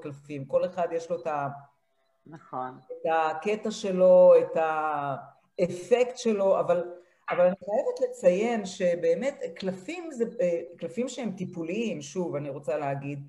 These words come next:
Speaker 1: זה דבר מאוד מאוד מדויק, זה לא... בן אדם, אם יש לך איזו שאלה מסוימת, ואתה מקבל את התשובה, אתה באמת צריך להתבונן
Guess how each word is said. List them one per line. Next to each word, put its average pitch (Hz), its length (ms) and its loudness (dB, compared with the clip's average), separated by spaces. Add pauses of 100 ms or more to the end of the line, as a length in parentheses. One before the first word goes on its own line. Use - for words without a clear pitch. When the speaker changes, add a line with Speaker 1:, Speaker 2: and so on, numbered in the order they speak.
(400)
Speaker 1:
זה 156 100 -6
דבר 220 360 2 (120)
מאוד 269 280 2
מאוד 285 300 -4
מדויק, 180 760 -2
זה 165 120 -4
לא... 302 540 -2 (920)
בן 180 160 2
אדם, 247 340 0 (100)
אם 190 80 -4
יש 240 180 -4
לך 302 160 -8
איזו 240 240 -2
שאלה 196 420 2
מסוימת, 170 880 0 (520)
ואתה 165 220 -2
מקבל 190 440 2
את - 120 -4
התשובה, 214 480 0
אתה 269 140 -4
באמת 180 320 4
צריך 440 280 -6
להתבונן 208 1000 0